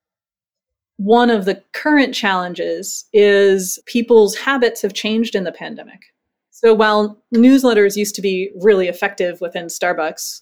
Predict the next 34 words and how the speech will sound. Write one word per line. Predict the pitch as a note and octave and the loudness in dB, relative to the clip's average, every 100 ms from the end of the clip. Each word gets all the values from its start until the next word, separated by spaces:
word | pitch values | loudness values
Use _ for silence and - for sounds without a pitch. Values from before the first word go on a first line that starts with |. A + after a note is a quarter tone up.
| - | -10
I | G3+ | -6
think | G#3 F#3 | -6 -4
there's | F#3+ F#3 | -4 -4
a | F#3 | -2
bit | F3+ F3 | -2 -4
of | F#3+ F3 F3 E3+ G3 | -4 -6 -6 -10 -8
exhaustion. | G3 F3 D#3+ - - - A3 D#4+ E4+ _ _ _ _ _ _ | -8 -6 -10 -10 -12 -6 -4 -4 -6 _ _ _ _ _ _
People | A3+ G#3 G3+ | 0 4 4
are | |
in | G3 G3 F#3+ F#3 G3 _ _ | 2 0 -2 -4 -8 _ _
however | - G3+ A3+ A#3+ A#3+ | -2 2 2 4 2
many | G#3+ G3+ G#3+ A3 | 2 0 0 0
hours | F#3+ G3 G#3 G#3 | -2 2 2 2
of | G3 G3+ | -2 -4
meetings | F#3 G3 G3 G3 | -6 -6 -4 -4
a | F#3+ | -4
day | F#3+ F3 F#3+ C4 D4 | -4 -2 -2 -2 -4
and | G#3 G3 F#3 | -8 -8 -4
don't | G3+ F#3+ G3 | -2 -4 -6
necessarily | G3+ G#3 - F#3+ F#3 - | -8 -6 -2 -2 -2 -4
have | F#3 | -6
the | F#3+ | -6
time | - F3+ F3+ | -6 -8 -8
to | - E3+ D#3 | -10 -12 -10
read | F#3 F3 F#3+ A3 C4+ _ _ _ _ _ - | -10 -6 -6 -6 -8 _ _ _ _ _ -4
very | F#3+ F3+ | -2 -4
deeply. | F3+ E3 F#3 F3+ C4+ - _ _ _ _ _ _ | -8 -10 -6 -4 -4 -8 _ _ _ _ _ _
So | - A3 | 0 4
our, | G#3+ G3+ - | 4 2 0
our | F#3+ | -2
messages | G3+ G#3 C#4 B3+ B3 | 0 0 0 0 -2
have | G3 | -2
gotten | G3+ G3 | -2 -4
shorter | G3 - G3 F#3 A3 D4+ | -8 -2 0 0 -2 -4